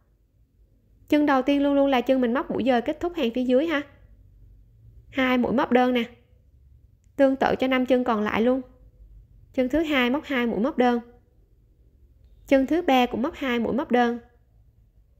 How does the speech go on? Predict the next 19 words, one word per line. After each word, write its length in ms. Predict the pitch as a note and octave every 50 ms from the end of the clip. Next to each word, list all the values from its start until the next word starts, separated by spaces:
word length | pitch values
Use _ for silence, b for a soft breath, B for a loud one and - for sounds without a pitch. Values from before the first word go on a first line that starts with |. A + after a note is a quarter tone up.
| _ _ _ _ _ _ _ _ _ _ _ - - _ - - - - - - - - - _ _
Tiếp 160 | - D#4+ F#4 F4+
tục 120 | - C4 - -
chân 140 | C4+ C4
móc 180 | C4 D#4 F4 -
thứ 120 | D4 D4+
tư 280 | D#4+ - D4 C4 C4 B3+
móc 140 | C#4 D#4+ -
hai 260 | - D4+ C4 B3 B3
mũi 120 | A3+ -
móc 160 | - C4+ E4 -
đơn. 280 | B3 B3 A#3+ A#3+ A#3+ A#3 - - - - - - - - - - - - - - _ _ - - - - - - - - - - - - - - - - - - - - - - - - - - - - -
Chân 180 | D4 C#4 C#4
thứ 180 | C#4 D4+ D4 E4
năm 280 | F4 D4 C4 C4 B3 C4
móc 140 | D#4 F4
hai 280 | - - C#4+ C4+ B3 B3+
mũi 140 | A#3+ G#3 -
móc 180 | C4 E4 -
đơn. 260 | B3+ B3+ B3 B3 B3